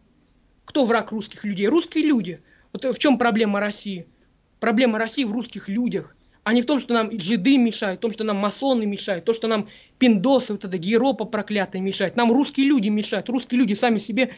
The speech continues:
создали систему, при которых ты не способен даже изменить закон своего государства.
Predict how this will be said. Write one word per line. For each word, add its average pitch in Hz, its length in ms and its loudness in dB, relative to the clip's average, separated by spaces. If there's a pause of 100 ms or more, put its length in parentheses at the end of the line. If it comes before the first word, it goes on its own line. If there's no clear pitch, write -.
(340)
создали 220 260 2
систему, 240 540 0
при 226 140 -4
которых 214 420 -2 (300)
ты 277 100 4
не 269 80 6
способен 247 500 -2
даже 226 220 0
изменить 247 580 0
закон 247 420 -2
своего 214 320 -4
государства. 208 720 -4